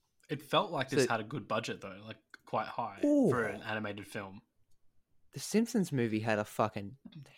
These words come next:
Speaker 2: hell of a budget. Holy shit.
Speaker 1: What are we
Speaker 2: The
Speaker 1: talking?
Speaker 2: SpongeBob movie was only thirty million, and the Simpsons movie was seventy-five.
Speaker 1: Jeez.
Speaker 2: That's a lot.
Speaker 1: Yeah.
Speaker 2: Um, Candace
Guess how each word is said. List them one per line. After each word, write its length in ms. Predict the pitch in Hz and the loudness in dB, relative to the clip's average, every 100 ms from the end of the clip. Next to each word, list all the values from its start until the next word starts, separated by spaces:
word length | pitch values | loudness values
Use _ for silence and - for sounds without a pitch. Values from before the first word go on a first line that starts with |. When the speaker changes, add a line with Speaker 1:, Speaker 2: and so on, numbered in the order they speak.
| - | -12
Speaker 2:
hell 240 | - 147 190 | -2 2 2
of 100 | 185 | 2
a 60 | 127 | 2
budget. 480 | - 101 98 104 - _ - | 2 0 0 -4 -6 _ -6
Holy 400 | - 214 202 123 | 2 2 2 -2
shit. 680 | 101 - - - 190 123 - _ _ _ _ _ _ _ _ _ _ - | -4 -8 -8 -4 -4 -4 -12 _ _ _ _ _ _ _ _ _ _ -8
Speaker 1:
What 120 | 127 | -4
are 20 | 120 | -2
we 80 | |
Speaker 2:
The 60 | 110 | -2
Speaker 1:
talking? 280 | 120 147 131 | -2 -2 0
Speaker 2:
SpongeBob 600 | 123 165 190 - 156 131 | 4 4 4 6 8 8
movie 360 | 113 110 113 | 6 2 2
was 180 | 107 104 | 0 2
only 240 | 117 110 110 | 0 2 -2
thirty 480 | - 120 113 113 110 | 0 4 6 6 4
million, 440 | 101 95 95 101 - _ | -2 -4 -6 -8 -12 _
and 180 | - 110 | -4 -2
the 60 | |
Simpsons 440 | 107 139 139 135 120 | -2 -2 -2 -4 -4
movie 200 | 117 104 | -4 -4
was 100 | 104 | -6
seventy-five. 1300 | - 113 113 120 - - - 98 101 98 95 - - _ _ - | -4 -2 -2 -4 -8 -16 -6 -6 -4 -6 -10 -14 -20 _ _ -10
Speaker 1:
Jeez. 640 | 110 98 127 110 - - _ _ - - | -10 -8 -12 -12 -12 -12 _ _ -20 -20
Speaker 2:
That's 140 | 165 269 | -10 -6
a 20 | |
lot. 380 | 117 101 - _ _ _ _ _ _ _ _ _ _ | -4 -4 -6 _ _ _ _ _ _ _ _ _ _
Speaker 1:
Yeah. 480 | 107 117 113 113 113 | -6 -2 -2 -2 -2
Speaker 2:
Um, 220 | 110 110 - _ | -4 -10 -14 _
Candace 920 | - - 113 113 117 113 113 - - | -20 -14 -12 -10 -10 -10 -12 -16 -18